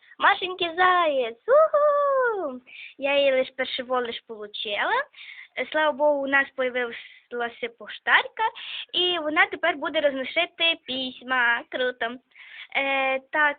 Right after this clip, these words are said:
е, ну що тут, м, таке письмо собі, я не буду розкривати, е, де вона там живе, її вулицю.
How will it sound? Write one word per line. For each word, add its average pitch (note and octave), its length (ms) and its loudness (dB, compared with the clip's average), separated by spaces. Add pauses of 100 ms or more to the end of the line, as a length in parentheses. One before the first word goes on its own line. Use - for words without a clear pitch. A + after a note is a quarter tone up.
(120)
е, C4 200 -2 (520)
ну F#4 280 -8
що E4+ 220 0
тут, C#4 340 -10
м, A#3+ 340 -14
таке G#3+ 340 -8
письмо C#5 200 -10 (180)
собі, C5 260 2
я D#4 100 2
не B3+ 100 -2
буду A3+ 220 -10
розкривати, A#3 560 -6 (500)
е, C4 460 0
де C4+ 160 2
вона B3+ 220 -2
там A#3+ 200 -4
живе, E4 480 2
її A#3+ 220 -8
вулицю. D#4+ 720 -10